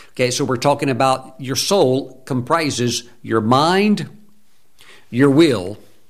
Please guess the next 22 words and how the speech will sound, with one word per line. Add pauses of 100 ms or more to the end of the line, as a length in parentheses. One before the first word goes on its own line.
(500)
and
your
emotions. (580)
And
your
will, (1080)
wow,
it's
just
such
a
gift
from
God,
because
you
can, (120)
you
can
will
to
choose